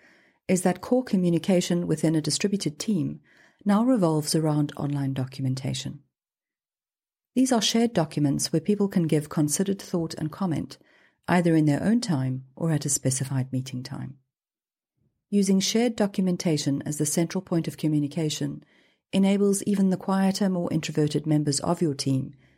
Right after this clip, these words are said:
to actively contribute and share their opinions without being drowned out by the loudest or most opinionated on your team. It gives people time to think about what they want to say around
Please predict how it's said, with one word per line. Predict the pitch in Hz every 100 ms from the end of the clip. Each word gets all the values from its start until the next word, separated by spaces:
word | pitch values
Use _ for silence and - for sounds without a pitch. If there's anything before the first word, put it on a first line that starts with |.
| _
to | - -
actively | 170 185 170
contribute | 170 175 156 185 175 170 -
and | 170
share | - 165
their | 165 156
opinions | 151 196 175 135 - - _ - _ -
without | 190 185 185
being | 175
drowned | 165 160 180 156
out | 143 139
by | 147
the | 139
loudest | 147 147 147 147 -
or | -
most | 165 139 135
opinionated | 143 143 135 131 131 131 -
on | 160
your | 165 139
team. | - - - _ _ _ _ _ _ _ _ _ _ _ _ _ _
It | 208
gives | 202 233 -
people | 202 185
time | 180 165 160
to | 151
think | - 185 151
about | - 147 -
what | 131 -
they | 139
want | 135 131
to | 123
say | - 160 147 131
around | 147 135 131 131 131